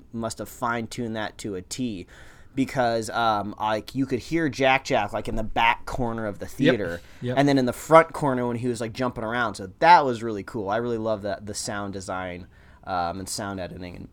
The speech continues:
Speaker 1: or mixing, or I don't know, whatever it is for that. So yeah, I, I really love that. What about you?
Speaker 2: I like the fire one, and then they use the,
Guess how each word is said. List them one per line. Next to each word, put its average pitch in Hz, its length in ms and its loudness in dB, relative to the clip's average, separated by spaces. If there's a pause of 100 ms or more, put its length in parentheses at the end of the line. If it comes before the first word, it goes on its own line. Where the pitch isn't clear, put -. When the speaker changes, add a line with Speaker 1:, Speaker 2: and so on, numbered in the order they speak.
(120)
Speaker 1:
or 98 180 -2
mixing, 104 480 -6
or 87 100 -12
I 101 120 -6
don't 85 100 -6
know, 82 100 -8
whatever 80 380 -6
it - 80 -8
is - 160 -6 (320)
for 110 140 -8
that. 92 340 -4
So 85 460 -8
yeah, 117 180 2
I, 120 180 6
I 120 120 2
really 113 180 4
love 92 280 -6
that. - 220 -6
What 110 80 -4
about 95 160 -2
you? 87 220 -4
Speaker 2:
I 196 120 2
like 254 200 2
the 156 140 6
fire 156 400 6
one, 185 200 4
and 151 140 0
then 156 140 4
they 151 80 2
use 143 400 2
the, 135 420 0